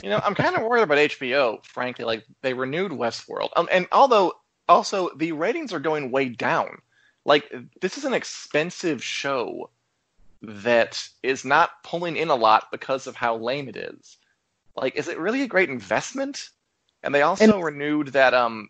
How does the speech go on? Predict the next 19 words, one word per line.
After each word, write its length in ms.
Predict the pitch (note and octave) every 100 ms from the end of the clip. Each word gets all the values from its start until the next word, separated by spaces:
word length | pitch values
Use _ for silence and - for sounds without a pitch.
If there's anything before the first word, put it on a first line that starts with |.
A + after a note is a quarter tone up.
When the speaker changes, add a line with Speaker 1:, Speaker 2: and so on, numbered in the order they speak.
| _
Speaker 1:
that 200 | - A#2 -
Avenue 420 | B2+ D3 D3 A2
Five 420 | _ A#2 C#3 D#3+
show, 360 | - A2 G#2 G#2+
which 200 | A2+ -
was 160 | G#2
Speaker 2:
Ugh. 260 | E3+ C#3+ C3+ - - - _ _ -
Speaker 1:
really 760 | - C4+ C#4+ C#4 C4 A3 E3+
bad. 500 | C#3 E3+ G#3+ G3+ C#3 -
Like, 140 | E3 _
the 120 | D3+ D3+
worst 380 | C3+ D#3+ F#3+
episode 280 | E3+ D3+ D3
I've 40 | D3+
ever 180 | E3 E3
seen. 80 | D3+
Speaker 2:
Terrible. 160 | C#3
Speaker 1:
I'm 80 | A#2+
like, 320 | C3 B2+ -